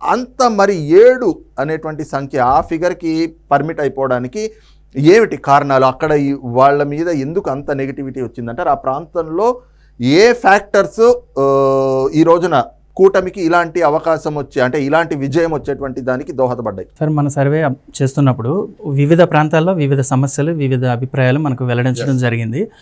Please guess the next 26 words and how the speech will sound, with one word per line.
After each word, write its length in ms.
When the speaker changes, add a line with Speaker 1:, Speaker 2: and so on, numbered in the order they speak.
Speaker 2:
రాయలసీమ 520
ప్రాంతం 380
వరకు 160
చూసుకుంటే 340
కనుక 220
నాలుగు 340
జిల్లాల్లో 560
Speaker 1:
Hmm. 120
Speaker 2:
మన 180
సర్వేలో 460
ప్రజలు 340
వాళ్ళ 220
అభిప్రాయాలు 380
తెలియజేసింది 560
ఏంటంటే, 320
మెయిన్గా 600
షర్మిల 420
గారి 80
ఫ్యాక్టర్ 340
ఒకటి 180
ఫస్ట్ 280
సార్, 160
ప్రథమ 200
స్థానంలో 420
ఉంది. 260
Speaker 1:
Hmm. 140